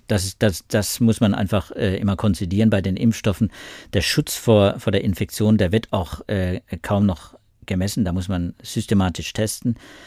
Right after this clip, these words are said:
Äh, das ist eben so, das weiß man inzwischen aus den Realweltbeobachtungen, aus den Realweltdaten, dass gerade mit der Delta-Variante,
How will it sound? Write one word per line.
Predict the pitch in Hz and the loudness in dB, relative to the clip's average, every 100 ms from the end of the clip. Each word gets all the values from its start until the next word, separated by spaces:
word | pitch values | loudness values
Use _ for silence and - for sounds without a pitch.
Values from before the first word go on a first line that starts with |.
| - - | -20 -14
Äh, | - 92 - - _ | -4 -2 -4 -10 _
das | - 101 - | -6 -4 -4
ist | - - - | -6 -10 -6
eben | - 95 92 - | -2 -2 -2 -4
so, | 98 95 | -6 -4
das | 92 - | -4 -4
weiß | 92 104 | -2 2
man | 120 | 2
inzwischen | 104 95 117 - 113 | 2 0 -4 -2 -4
aus | - 92 - - | -4 -6 -8 -4
den | 98 92 | -2 -2
Realweltbeobachtungen, | 85 92 87 92 104 107 107 - 104 104 101 110 - 113 110 | -2 -6 -2 0 2 2 0 -2 -6 -4 -2 -2 -2 0 0
aus | - | -4
den | - | -8
Realweltdaten, | 85 - 95 95 98 82 - - 87 90 113 104 - - - - _ _ - - | -8 -4 -2 -2 -4 -6 -8 -4 -4 -2 -2 -2 -6 -20 -20 -20 _ _ -10 -2
dass | 95 - - - | -2 -2 -6 -10
gerade | - 85 110 123 | -4 0 4 6
mit | 123 117 | 8 8
der | 107 | 4
Delta-Variante, | 92 98 101 107 101 101 101 98 95 98 110 104 | 2 0 0 0 0 0 -2 0 0 -2 -2 -4